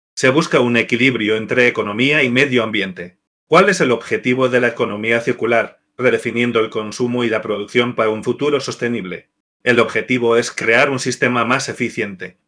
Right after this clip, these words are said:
Se quiere minimizar el impacto ambiental. Además, fomentar un cambio en la cultura de consumo.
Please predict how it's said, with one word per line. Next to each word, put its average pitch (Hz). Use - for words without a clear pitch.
Se 151
quiere 135
minimizar 120
el 113
impacto 117
ambiental. 104
Además, 120
fomentar 127
un 120
cambio 139
en 127
la 104
cultura 156
de 117
consumo. 98